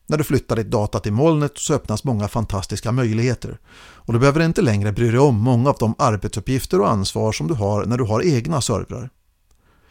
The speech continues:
Du kan nå ditt data från den plats där du väljer att jobba idag, och dina processer går att förenkla med hjälp av automation. Men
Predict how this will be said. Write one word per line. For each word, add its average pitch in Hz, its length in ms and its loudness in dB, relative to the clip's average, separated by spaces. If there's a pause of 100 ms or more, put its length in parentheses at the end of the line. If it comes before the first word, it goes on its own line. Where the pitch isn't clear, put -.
(300)
Du 127 140 -6
kan 113 200 2
nå 135 160 2
ditt 120 200 0
data 110 340 0
från 101 140 -6
den 127 140 0
plats 101 300 -2
där 110 80 0
du 104 60 0
väljer 98 280 -2
att 110 60 0
jobba 101 280 -2
idag, 131 360 0 (100)
och 165 220 0
dina 180 220 0
processer - 560 -2
går 180 160 0
att 185 60 -2
förenkla 120 460 -2
med 143 140 -2
hjälp 139 220 0
av 135 140 0
automation. 143 680 -4 (160)
Men 117 240 -2